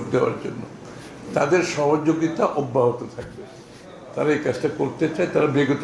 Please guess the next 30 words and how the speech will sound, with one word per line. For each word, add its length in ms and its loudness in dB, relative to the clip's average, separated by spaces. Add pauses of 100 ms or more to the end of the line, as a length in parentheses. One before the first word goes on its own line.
দিনে 160 2
অনেক 320 0
বহুলাংশে 600 4
করেছে, 320 -2 (840)
সামনে 320 2
সেটাকে 420 2
আরও 160 4
বাড়াতে 500 0
চায়, 200 -4
কাজটা 400 -6
করতে 240 -6 (120)
চায়। 200 -12 (760)
অবশ্যই 440 4
এটাতে 240 4
আমরা 180 4
স্বাগত 360 0 (140)
জানিয়েছি। 440 -6 (160)
কারণ 200 -4
বাংলাদেশের 600 2 (680)
গণতন্ত্র 520 0
যদি 180 0
অব্যাহত 480 4
রাখতে 300 -2
হয়, 100 4
আমাকে 320 0 (100)
প্রাতিষ্ঠানিক 580 -4
রূপ 200 2
দিতে 220 -4
হবে 260 -8 (680)
এবং 180 0